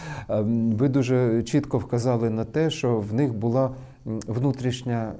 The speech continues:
єдність, е, і в нації, і в політичних елітах так званих. Е, вони розуміли, чого вони хочуть і чого вони йдуть.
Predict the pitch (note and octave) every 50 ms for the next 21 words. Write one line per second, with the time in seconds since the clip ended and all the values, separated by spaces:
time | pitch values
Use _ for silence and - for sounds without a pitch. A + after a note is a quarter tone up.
0 | - - A#2 A#2+ B2+ B2 G2 - C#2+ C#2 C2 C2 - - - F2+ F2+ F2+ F2+ -
1 | C3 C3 G#2+ G#2 G2+ G#2+ G#2+ G#2 G2+ F#2+ F#2+ G#2+ A#2 B2 B2+ B2+ B2+ - C3+ B2+
2 | C3 C3+ C3+ - - C3+ B2 B2+ B2+ A#2 A2 A2 G2+ G#2+ A#2+ A2+ G2+ G#2 G#2 B2+
3 | B2+ F#2+ - B2 A#2+ A2+ - A#2 G#2 A#2 A#2 - A#2 G2 - - A2+ G2+ G#2+ G#2
4 | G#2 G#2+ A2 G#2+ G#2+ G2+ - - - - B2 - - - - - G2 F2+ C2 -
5 | G2+ A2 B2 B2+ C#3+ D3 C3+ B2+ B2 B2+ A#2+ A#2+ A2 A2 G#2 - A2 G2 A2 G#2
6 | A2 A2 G#2+ G#2 - C#3 C3+ - A2+ F#2+ - G2+ - - A2+ G#2+ A#2 G#2+ G#2 G#2+
7 | G2+ G2+ G2+ G#2 - - - -